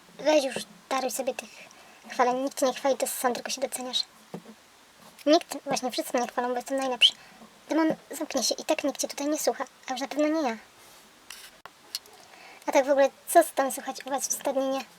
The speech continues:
Przecież wszyscy prawie są w stad-, z naszej stadniny tutaj, to wiesz, co u nich słychać, to po co głupio pytasz? Miałem na myśli, co tam u, na przykład, Stelli, a to już nie twoja sprawa. Dość ją skrzywdziłeś, a po co w ogóle się interesujesz?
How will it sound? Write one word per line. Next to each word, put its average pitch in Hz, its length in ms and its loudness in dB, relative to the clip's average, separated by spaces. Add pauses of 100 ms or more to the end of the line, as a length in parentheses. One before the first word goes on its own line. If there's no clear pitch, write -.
(960)
Przecież - 280 6
wszyscy 311 360 4
prawie 302 260 2
są 311 140 -2
w - 40 -4
stad-, - 220 0 (260)
z 254 40 -6
naszej 302 200 2
stadniny 311 380 0
tutaj, 254 280 2
to 285 120 -4
wiesz, 269 120 4
co - 120 -4
u 262 80 -2
nich 247 120 -4
słychać, 277 200 -12
to 302 80 -6
po - 100 -14
co 254 120 -4
głupio 277 220 0 (120)
pytasz? - 280 -8 (1900)
Miałem 294 360 6
na 294 60 6
myśli, 302 360 2
co - 120 -8
tam 302 320 0 (240)
u, 285 200 2
na 285 160 0
przykład, - 380 -2 (180)
Stelli, 269 380 -4 (180)
a 311 80 -4
to 339 120 6
już 269 100 4
nie 254 100 0
twoja 247 260 -10
sprawa. - 260 -14 (840)
Dość 277 220 6
ją 254 100 -2
skrzywdziłeś, 254 540 -4 (340)
a - 40 -8
po 269 120 -6
co 269 120 -4
w 254 40 0
ogóle 247 180 0
się 277 120 -6
interesujesz? - 540 -8